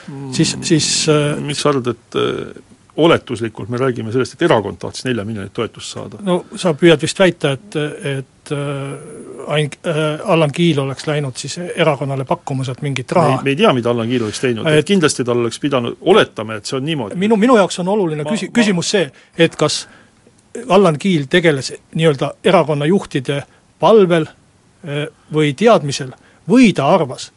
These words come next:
Speaker 2: et kui talle korralikult altkäemaksu antakse, siis ta läheb erakonna juhtide juurde, kelle erakonnakaaslane ta oli, eks ju, ja, ja suudab nad ära veenda, ära rääkida,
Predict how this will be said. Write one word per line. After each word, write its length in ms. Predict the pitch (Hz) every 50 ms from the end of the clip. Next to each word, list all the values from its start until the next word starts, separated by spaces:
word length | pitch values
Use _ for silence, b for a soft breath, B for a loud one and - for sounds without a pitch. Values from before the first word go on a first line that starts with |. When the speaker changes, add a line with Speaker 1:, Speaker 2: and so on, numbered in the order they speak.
| _ -
Speaker 2:
et 160 | 151 143 - _ _ - - _
kui 160 | - 185 180
talle 160 | 147 156 143 143
korralikult 520 | 135 208 214 202 160 143 143 - 151 147 -
altkäemaksu 540 | 233 226 - - 170 151 151 139 - - 156
antakse, 400 | 147 131 - - 120 - 139 131
siis 180 | - - 196 - -
ta 80 | 175
läheb 220 | 151 147 147 143 175
erakonna 400 | 214 220 180 151 160 151 147 147
juhtide 420 | 214 220 - - - 165 139 151
juurde, 240 | 147 151 147 143 135 - B B B
kelle 220 | 190 170 160 156 156
erakonnakaaslane 760 | 170 175 139 127 143 143 165 - 240 220 165 - 160 143 139
ta 80 | 123 147
oli, 180 | 139 135 135 147
eks 140 | 147 - -
ju, 80 | 156 139 - b b b b b b - - 175 175 165 160
ja, 200 | 170 175 156 156 151 151 151 147 - _
ja 340 | - 175 156 151 143 147 147 160
suudab 360 | - 214 190 170 160 - _ - -
nad 180 | - 156 147 151
ära 200 | 214 220 214 180 175
veenda, 360 | 180 175 165 151 165 160 -
ära 220 | 202 185 190 165 147
rääkida, 560 | 160 170 165 156 - - 156 143 160 147